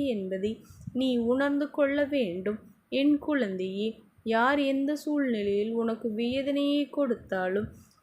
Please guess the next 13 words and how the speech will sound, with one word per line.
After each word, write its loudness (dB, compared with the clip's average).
எல்லா 4
சூழ்நிலையும் 0
காக்க 0
வேண்டும். 0
உன்னுடைய 2
வாழ்க்கையில் 2
உனக்கு -2
பல 4
நல்ல 2
விஷயங்கள் -2
நடக்கப் -2
போகின்றது. 0
கஷ்டத்தை 0